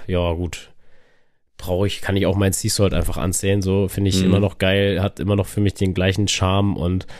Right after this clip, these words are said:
Speaker 1: da brauche ich jetzt nicht nochmal neues Geld in die Hand nehmen. Deswegen, aber bei dem würde ich sagen, bei dem blauen doch, das wäre auf jeden Fall was, wo ich investieren würde.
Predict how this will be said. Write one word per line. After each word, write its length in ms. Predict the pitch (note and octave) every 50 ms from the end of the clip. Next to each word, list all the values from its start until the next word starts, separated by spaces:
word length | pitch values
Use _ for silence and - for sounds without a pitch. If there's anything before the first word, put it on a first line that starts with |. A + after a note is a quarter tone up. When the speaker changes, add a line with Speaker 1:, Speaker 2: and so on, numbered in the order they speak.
| - - - - - - - - -
Speaker 1:
da 80 | - E2+
brauche 240 | D#2+ F2 F#2 G2 F2+
ich 80 | -
jetzt 160 | G2+ F2+ -
nicht 140 | - F2 D#2+
nochmal 180 | G2 F#2 F#2 F2+
neues 260 | F2+ F2+ F2+ F2+ -
Geld 200 | - F#2 G2+ G#2+
in 100 | G2+ F#2
die 80 | F2 D#2+
Hand 180 | E2+ F2 -
nehmen. 400 | - F2 F2+ F#2+ G#2 A2 A2+ A2+ -
Deswegen, 520 | - - - G2+ G2 F#2+ F#2+ G2 G2 -
aber 300 | - G2+ B2+ C#3+ C#3 - - - - - -
bei 240 | A#2 - B2 C3 C3
dem 320 | D3 E3+ F#3+ G#3 G#3+ F3+
würde 140 | D#3 D3+ D3
ich 80 | -
sagen, 280 | - B2+ B2 B2 B2 A#2+
bei 100 | A2+ A2
dem 120 | G#2+ G#2+
blauen 320 | G2 G#2 G2 G2+ G2+ G2 F2
doch, 320 | G2+ A2+ - - - - -
das 300 | - F#2+ F#2 - - F2+
wäre 180 | F#2+ G2 F#2+
auf 100 | F#2+ - -
jeden 120 | G#2 F2+
Fall 160 | F2+ F#2+ F2
was, 260 | F2 F2+ E2+ - -
wo 120 | E2+ E2+ E2+
ich 100 | - -
investieren 500 | D#2 E2+ E2 E2 - - - E2 D#2 -
würde. 220 | - - - -